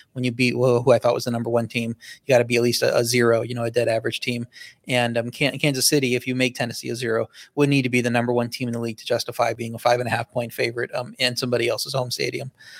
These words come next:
Um, so I see a little bit of value on the Tennessee side there. I think the market did as well, 'cause t-, it's come down a point.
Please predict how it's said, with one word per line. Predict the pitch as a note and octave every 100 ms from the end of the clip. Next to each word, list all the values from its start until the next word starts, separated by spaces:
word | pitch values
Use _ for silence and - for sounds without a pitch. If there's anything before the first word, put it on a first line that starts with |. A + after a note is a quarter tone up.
| - C#3
Um, | B2 B2
so | - C3+
I |
see | C3+ C3+
a |
little | C3 C3+
bit | B2+
of | A#2
value | A#2 A#2
on |
the | A#2
Tennessee | - A#2 - A#2
side | - A#2 A2+
there. | A2 -
I | - -
think | C#3 B2
the |
market | A#2 A#2+ B2 A#2
did | A#2
as | A2+
well, | A#2+ A2 G#2+
'cause | B2 A2+ -
t-, | -
it's | -
come | - B2
down | A2+ G#2+
a |
point. | - B2+ A2 -